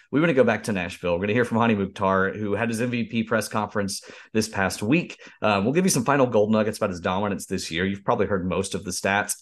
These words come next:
I, I'm guessing you haven't heard these. We'll go a, a, a level deeper, as that's what we want to do on this podcast. Uh, also, Nashville's M L S Next Pro affiliate's gonna reveal its new name this week. What do we want it to be? We'll have a little fun,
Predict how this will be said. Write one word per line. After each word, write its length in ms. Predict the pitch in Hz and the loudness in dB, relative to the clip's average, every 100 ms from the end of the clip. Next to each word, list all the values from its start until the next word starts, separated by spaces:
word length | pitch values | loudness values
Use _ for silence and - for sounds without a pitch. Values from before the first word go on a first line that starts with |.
| - | -12
I, 100 | - | -6
I'm 120 | 123 | -2
guessing 380 | 110 127 127 131 | 2 2 4 4
you 120 | 117 | 2
haven't 260 | 110 120 107 | 2 0 -2
heard 320 | 110 113 87 | 0 -2 -2
these. 380 | 90 92 151 139 | -8 -6 -4 -4
We'll 80 | 101 | 0
go 220 | 110 107 | 4 4
a, 60 | 98 - | 2 -4
a, 140 | 107 90 | -6 -4
a 60 | 98 | -2
level 360 | 104 101 101 | 2 2 0
deeper, 340 | 92 98 170 165 | -2 -4 0 0
as 100 | 95 | 2
that's 200 | 95 - | -2 -4
what 100 | 90 | -4
we 80 | |
want 220 | 95 95 92 | -4 -4 -6
to 60 | |
do 140 | 87 87 | -8 -8
on 100 | 85 | -8
this 120 | 80 | -10
podcast. 580 | - 90 - 92 - - - - - | -6 -6 0 0 -2 -10 -20 -16 0
Uh, 140 | 120 113 | 2 4
also, 280 | 135 139 | 4 6
Nashville's 480 | 135 117 127 123 110 | 6 4 2 0 2
M 80 | 120 | 2
L 120 | 117 | 2
S 140 | 110 - | 0 0
Next 360 | 113 - - | -4 -4 -8
Pro 260 | - 113 120 | 2 6 6
affiliate's 520 | 113 98 107 147 - | 2 0 0 0 -4
gonna 160 | 120 104 | -2 0
reveal 320 | 95 110 110 | 0 2 2
its 140 | - | 2
new 140 | 110 101 | 0 0
name 340 | 90 101 110 | 0 0 0
this 240 | 98 98 | 0 -6
week. 280 | 92 90 113 | -4 -4 0
What 100 | 120 | 2
do 80 | 254 | 4
we 140 | 330 | 6
want 240 | 294 156 117 | 6 6 2
it 100 | 101 | 0
to 120 | 110 | -4
be? 220 | 92 82 - | -4 -6 0
We'll 80 | 113 | 0
have 100 | 107 | 2
a 20 | |
little 160 | 95 | 0
fun, 280 | 90 95 90 | 0 -2 -2